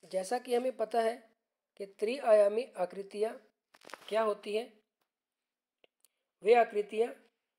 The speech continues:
जिनकी लंबाई, चौड़ाई और ऊंचाई होती है, उनको हम त्रिआयामी आकृतियाँ कहते हैं। यानी कि त्रिआयामी आकृतियों की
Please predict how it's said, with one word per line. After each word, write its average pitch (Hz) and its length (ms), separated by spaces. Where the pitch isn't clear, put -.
जिनकी 208 340
लंबाई, 196 460
चौड़ाई 196 380
और 208 240
ऊंचाई 185 300
होती 208 260
है, 247 240
उनको 185 240
हम 277 120
त्रिआयामी 208 540
आकृतियाँ 190 500
कहते 196 340
हैं। 240 280
यानी 185 140
कि 190 100
त्रिआयामी 208 640
आकृतियों 190 480
की 254 220